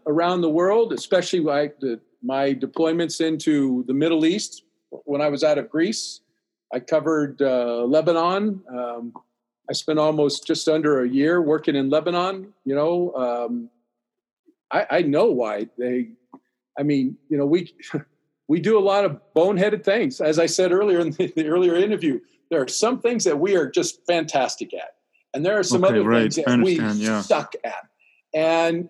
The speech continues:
Speaker 1: and a lot of the s-, things that we do, the politics, um, I, it really, it just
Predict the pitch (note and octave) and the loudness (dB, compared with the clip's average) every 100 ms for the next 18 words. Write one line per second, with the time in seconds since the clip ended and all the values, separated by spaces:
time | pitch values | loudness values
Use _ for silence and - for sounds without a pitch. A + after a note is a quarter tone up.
0 | - D#3 D3 C3+ D#3+ G#3 A3 G#3 - - | -4 -2 -2 2 2 2 0 -2 -2 -4
1 | - G3 G3+ E3+ F3 D#3+ F#3+ D3+ F#3+ G3 | -2 0 0 2 0 0 -2 -2 0 2
2 | F3 D3 C3+ C#3 - E3+ G#3 G3+ - D3 | 4 4 0 -4 -2 0 2 0 0 -2
3 | C3 - - - _ _ - D#3 D#3+ D#3 | -2 -6 -8 -12 _ _ -4 0 2 4
4 | D3+ D3 D3 - - D#3 - F3 F3 D3+ | 2 0 -4 -8 -8 -6 0 0 0 -2
5 | B2+ F#3+ G#3+ G3 F3 D#3 C#3+ C#3+ - D#3+ | -2 2 4 4 4 2 0 -4 -4 -2
6 | D#3 - F#3 F3 D3 - | -2 0 2 2 0 -6